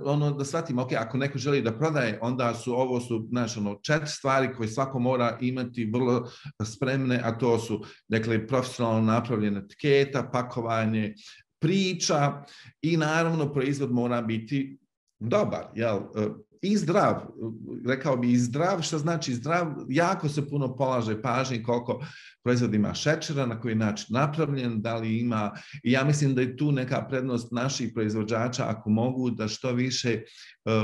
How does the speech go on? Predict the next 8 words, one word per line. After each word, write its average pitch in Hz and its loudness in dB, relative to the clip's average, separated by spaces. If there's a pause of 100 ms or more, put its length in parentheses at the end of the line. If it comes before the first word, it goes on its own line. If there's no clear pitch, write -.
(120)
uđu 123 2
u 120 0
tu 175 -2
nišu 135 0 (200)
i 123 -2
da 120 -2
pokušaju 139 0
praviti 131 0